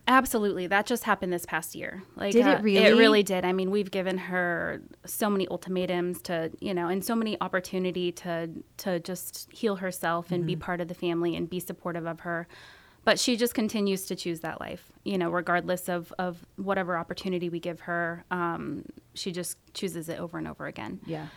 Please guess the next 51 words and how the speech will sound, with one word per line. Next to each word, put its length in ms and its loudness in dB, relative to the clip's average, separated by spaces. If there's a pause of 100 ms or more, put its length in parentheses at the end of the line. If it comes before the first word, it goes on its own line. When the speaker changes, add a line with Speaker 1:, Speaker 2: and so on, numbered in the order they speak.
(160)
Speaker 1:
So 360 6
it's 240 4
really 220 6
sad. 420 0 (140)
Um, 640 2 (360)
and 260 2
I 100 4
still 260 2
feel 500 0
a 40 0
little 200 2
raw 220 4
about 300 -2
it, 280 -4
you 200 -6
know, 340 -2
but, 460 -2
uh, 500 -2
I 100 0
just 200 -6
feel 120 0
like 120 0
it's 160 -6
the 80 -2
best 280 -2
decision 420 -4
I 100 -2
can 160 -4
make 200 0
for 120 -4
myself 400 -4
at 100 -10
this 160 -8
point. 340 -4 (600)
Um, 280 0
'cause 160 -10
I 20 -6
have 120 -4
a 40 0
lot 160 0
going 220 0
on, 340 -4 (160)
you 100 -2
know, 160 0
Speaker 2:
You 80 4
Speaker 1:
and 20 4
I, 180 6
I 60 6
Speaker 2:
do. 40 4
Speaker 1:
need 220 0
to, 160 -2